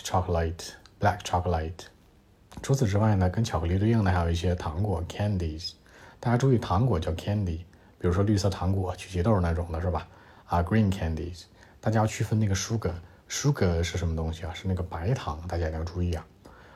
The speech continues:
然后整个在说到我喜欢或不喜欢的时候呢，我是很折中的，强调是说呢，for me, I liked it，我特别喜欢，but my mom didn't want me to do so。那我的妈妈不希望我这样去做，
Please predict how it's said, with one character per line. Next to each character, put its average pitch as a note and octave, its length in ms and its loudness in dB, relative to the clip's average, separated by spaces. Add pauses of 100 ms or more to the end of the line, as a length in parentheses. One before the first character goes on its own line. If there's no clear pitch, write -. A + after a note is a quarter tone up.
(120)
然 G#2 140 4
后 C#3 80 4
整 F#2 180 0
个 F#2 100 2
在 A#2 120 2
说 A2+ 160 0
到 A#2+ 80 4
我 A#2 120 4
喜 F#2 160 -2
欢 F2+ 140 0
或 G#2+ 80 2
不 A2 80 -4
喜 G#2+ 120 -2
欢 F#2 180 2
的 A#2 80 4
时 G#2 100 -2
候 F2+ 140 2
呢， F2 140 0
我 E2+ 120 -2
是 A2+ 120 -2
很 G2 120 -2
折 C#2 140 0
中 F2 220 0
的， B2 100 -2 (400)
强 F#2 160 0
调 F#2+ 100 4
是 G2 120 2
说 G2+ 180 2
呢， G2 180 0
for F2 140 -2
me, B2+ 320 4
I F2 100 0
liked E2 340 0
it， - 260 -4 (160)
我 E2+ 100 -2
特 E2 80 -4
别 F2+ 100 2
喜 F2+ 160 -2
欢， F#2 260 -2 (380)
but G#2 120 4
my F#2+ 160 4
mom F#2 600 2
didn't F#2 280 0
want E2+ 180 0
me E2 120 -2
to - 120 -8
do F2 100 -2
so。 E2 300 -4 (720)
那 - 160 0
我 F2+ 80 0
的 D#2+ 60 2
妈 F#2 140 0
妈 C3+ 120 2
不 G#2 100 -2
希 - 140 -2
望 E2+ 120 2
我 D#2 60 -2
这 - 100 -8
样 E2 80 -4
去 E2+ 140 -6
做， F#2 240 -4